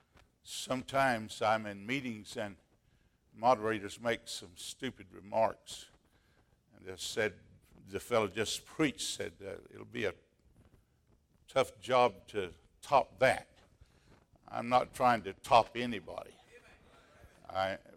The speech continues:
I'm just a sinner saved by the grace of God. But if I did what I wanted to do, I'd preach out of John chapter one. Uh, praise God for the message that's already been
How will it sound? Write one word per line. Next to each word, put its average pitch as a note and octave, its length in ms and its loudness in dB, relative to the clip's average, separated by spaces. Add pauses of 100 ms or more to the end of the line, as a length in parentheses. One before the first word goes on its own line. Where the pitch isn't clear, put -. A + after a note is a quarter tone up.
(120)
I'm A2+ 200 -4
just A2 260 0
a G2 60 -12
sinner A#2 400 -6
saved A2+ 340 -2
by G2+ 140 0
the G2 140 -4
grace G2 340 -4
of F#2 160 -6
God. F#2+ 180 -2 (720)
But D#3+ 80 10
if E3+ 160 6
I - 20 6
did G3+ 280 8
what G3+ 140 12
I F#3 120 12
wanted B3 480 12
to C#3+ 120 2
do, G2+ 320 2
I'd B2 280 6
preach E3 320 2
out A#2 140 6
of G#2 120 -8
John A#2 460 4
chapter A#2+ 400 2
one. C3+ 320 -8 (2000)
Uh, A#2 380 8 (260)
praise C3+ 320 0
God B2+ 300 2
for B2 100 -10
the G#2 140 -6
message A#2+ 380 -4
that's G2 100 -14
already A#2+ 260 -2
been G#2+ 240 -8